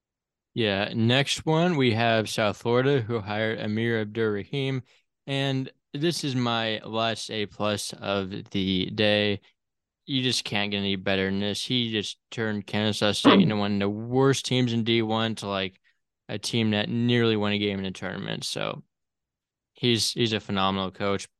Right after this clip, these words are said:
Speaker 1: Was in the mix at Georgia Tech, I know. So, yeah.
Speaker 2: Yeah,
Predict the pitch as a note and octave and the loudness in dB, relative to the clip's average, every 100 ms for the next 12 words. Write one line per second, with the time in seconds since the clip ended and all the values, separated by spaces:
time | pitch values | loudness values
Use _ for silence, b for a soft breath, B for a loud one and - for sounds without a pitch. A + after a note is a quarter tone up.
0 | _ - G#2+ F#2+ A#2+ A#2 G#2+ G2+ G#2 G#2 | _ -2 -2 -2 -2 0 0 2 2 0
1 | A2 G2+ G#2+ G2 F#2 - G2+ G2 F#2+ F#2+ | -6 -2 0 0 -4 -4 -2 0 -2 0
2 | G2 F#2+ F#2+ G2 - - - _ - - | -2 -2 -4 -8 -10 -10 -12 _ -16 -16
3 | - _ _ _ _ _ - A#2+ B2 A#2 | -16 _ _ _ _ _ 0 4 4 4